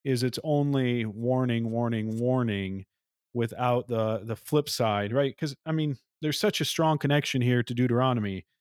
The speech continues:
with you, like you were talking about in verses twenty, twenty-one, twenty-two, twenty-three. These are basically straight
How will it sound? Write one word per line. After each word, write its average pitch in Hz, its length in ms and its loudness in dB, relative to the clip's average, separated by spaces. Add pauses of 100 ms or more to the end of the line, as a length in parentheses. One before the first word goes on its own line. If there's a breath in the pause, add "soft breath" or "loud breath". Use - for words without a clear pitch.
(280)
with 120 180 -2
you, 135 160 -2
like 131 200 0
you 127 60 -2
were 123 60 0
talking 123 340 -2
about 113 120 0
in 107 80 -2
verses 117 320 -4
twenty, 120 320 -2
twenty-one, 113 640 -2
twenty-two, 117 400 -4
twenty-three. 117 440 -4
These 143 140 -2
are 135 60 2
basically 127 360 -2
straight 135 420 -2